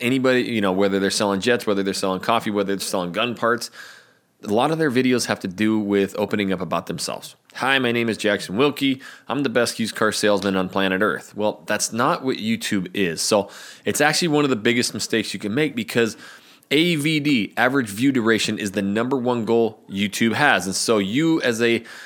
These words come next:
uh, YouTuber, your number one goal is to keep people on the platform as long as possible. So instead of opening up with your name and about you, again, people search something and they clicked. They don't wanna hear about you. They wanna learn something about that. So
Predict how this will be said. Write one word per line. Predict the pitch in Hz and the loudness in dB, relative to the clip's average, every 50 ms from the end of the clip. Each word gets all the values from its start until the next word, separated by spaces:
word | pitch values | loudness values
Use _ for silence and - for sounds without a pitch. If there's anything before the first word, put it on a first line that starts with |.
| - - - - | -20 -20 -10 -2
uh, | - 104 | 0 2
YouTuber, | 104 101 107 180 214 - - - 139 120 123 123 123 123 - 113 101 | 2 2 2 0 0 2 2 2 4 4 4 2 2 0 -4 -6 -2
your | 131 180 202 | 0 2 2
number | 196 185 170 165 | 2 2 0 0
one | 147 147 147 139 127 | 0 0 0 0 0
goal | 135 135 135 | 2 2 2
is | 131 123 | 2 0
to | 127 | -2
keep | - - - 127 131 - - | -4 -4 -2 -2 -2 -2 -2
people | - 127 120 - 117 | -2 -2 -2 0 0
on | 113 113 | 0 2
the | 110 98 | 0 0
platform | - - 110 - - - 110 107 104 | 0 0 0 0 0 -2 -2 0 0
as | 95 92 | -2 -2
long | 95 98 101 101 101 104 | 0 0 2 2 2 2
as | 101 92 - | 0 -2 -4
possible. | - - 101 92 87 - - 87 87 87 | -2 0 0 0 0 -2 -6 -6 -6 -4
So | - - - 113 104 | -4 -2 0 0 0
instead | - - 117 113 107 - - - - - 143 143 151 151 | 0 -2 -4 -4 -4 -2 -2 -4 -4 -2 -2 0 0 0
of | 143 131 - | 0 0 -2
opening | 135 123 - 131 123 120 120 | -4 -4 -2 -2 -2 -2 -2
up | 120 - - | -2 -4 -4
with | 110 - - | -8 -6 -4
your | 110 107 | -2 -2
name | 107 107 113 117 120 120 113 104 98 92 | 0 2 2 4 4 4 4 4 2 2
and | 92 95 | 0 -2
about | 90 - 107 98 92 - 95 | -2 0 0 0 0 0 -4
you, | 95 95 104 123 131 135 127 110 95 85 - - - - - - - _ _ _ _ - | -6 -2 2 4 4 6 4 4 2 0 -2 -6 -12 -20 -20 -20 -20 _ _ _ _ -14
again, | - 98 117 110 90 80 | -4 0 0 0 0 0
people | - 104 - 127 120 | -4 -4 -4 -2 -2
search | - - 151 147 - - | -2 0 -2 -2 -2 -2
something | - - 110 98 - - 107 101 | 0 0 0 0 0 0 0 0
and | 98 98 | 0 0
they | 98 98 | 0 -2
clicked. | - - 139 127 - - 95 92 | -2 0 0 0 0 -2 -4 -2
They | 104 107 | -2 0
don't | 120 123 | 0 -2
wanna | 120 131 131 117 | 0 -2 -2 0
hear | 113 127 113 | 2 2 2
about | 110 104 104 90 - - | 2 2 0 -2 -2 0
you. | 120 110 95 | 0 2 2
They | 90 90 | 2 2
wanna | 92 98 101 107 98 - - - - - _ - | 2 2 0 -2 -2 -4 -8 -14 -20 -20 _ -4
learn | 101 104 113 117 110 | -2 0 0 0 0
something | - - 117 98 95 101 98 | 0 0 -2 0 0 0 0
about | 95 90 87 95 95 92 - 92 | 0 2 2 2 2 2 0 -2
that. | 87 - - | -4 -4 -2
So | - - 95 90 - - | -2 0 0 0 -2 -6